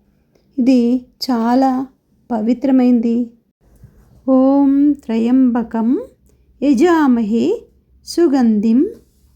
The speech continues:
పుష్టివర్ధనం ఊర్వారుకమివ బంధనాత్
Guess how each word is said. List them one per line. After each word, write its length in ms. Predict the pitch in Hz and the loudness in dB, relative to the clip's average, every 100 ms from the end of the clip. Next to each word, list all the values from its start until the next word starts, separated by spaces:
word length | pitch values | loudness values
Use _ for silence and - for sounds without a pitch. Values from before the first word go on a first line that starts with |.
| - | -4
పుష్టివర్ధనం 1200 | 349 349 - 440 403 226 190 190 226 214 226 294 - _ _ _ _ _ _ - 240 | -4 -4 -4 -2 0 -4 -6 -8 -6 -4 -2 -4 -6 _ _ _ _ _ _ -2 2
ఊర్వారుకమివ 2000 | 320 339 349 240 247 247 247 220 214 349 480 - _ _ _ - 254 302 320 440 240 | 4 4 2 0 0 0 0 -2 -4 -6 -6 -12 _ _ _ -2 2 4 2 -2 -4
బంధనాత్ 1040 | 226 214 214 208 208 214 247 494 - _ | -2 0 -2 -2 -2 -2 -2 -2 -6 _